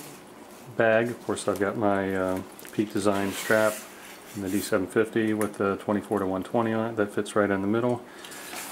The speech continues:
so that'll go there. On the other side, uh, the Sony A six thousand with a little sixteen to fifty zoom lens, and that's a little kit lens. This is just something I wanted to keep really small,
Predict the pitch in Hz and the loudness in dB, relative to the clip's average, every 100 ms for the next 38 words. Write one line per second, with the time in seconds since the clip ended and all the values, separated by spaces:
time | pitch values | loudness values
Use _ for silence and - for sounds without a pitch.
0 | - - 104 98 98 95 92 98 95 107 | -8 -4 0 2 2 2 2 2 4 4
1 | 117 120 113 - - - - - - - | 4 2 -2 -6 -14 -14 -14 -14 -14 -8
2 | 101 95 98 98 - 101 101 101 95 - | -2 2 4 4 6 8 8 6 0 -4
3 | 135 139 98 92 90 - 104 98 98 - | -2 0 4 4 2 4 6 6 4 0
4 | - - 120 120 117 117 110 101 104 101 | -8 2 4 6 4 4 4 2 2 4
5 | 101 98 - - - 110 101 92 - - | 4 2 -2 -4 2 2 4 0 -2 -2
6 | 117 107 104 104 - - - - - - | 2 4 4 0 -8 -18 -18 -18 -18 -18
7 | - - 139 110 117 117 117 120 120 117 | -20 -10 -2 2 4 6 4 4 2 0
8 | - - - - - 107 101 98 98 - | -4 -10 -16 -18 -6 -2 0 0 -2 -2
9 | 98 - 110 110 101 101 90 - - - | -6 0 0 4 2 2 -2 -10 -16 -18
10 | - - - 104 - 107 107 101 101 95 | -20 -14 -10 -6 -4 0 0 2 0 0
11 | 90 104 104 101 98 - 110 101 101 104 | 0 0 2 4 2 0 2 4 6 4